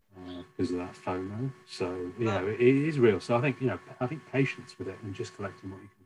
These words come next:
Speaker 1: afford. It's easy to say, but not easy to do.
Speaker 2: Well,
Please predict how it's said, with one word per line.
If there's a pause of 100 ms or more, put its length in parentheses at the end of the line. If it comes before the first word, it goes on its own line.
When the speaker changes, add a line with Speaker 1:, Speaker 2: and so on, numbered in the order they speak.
(140)
Speaker 1:
afford. (380)
It's
easy
to
say, (200)
but (280)
not
easy
to
do.
Speaker 2:
Well,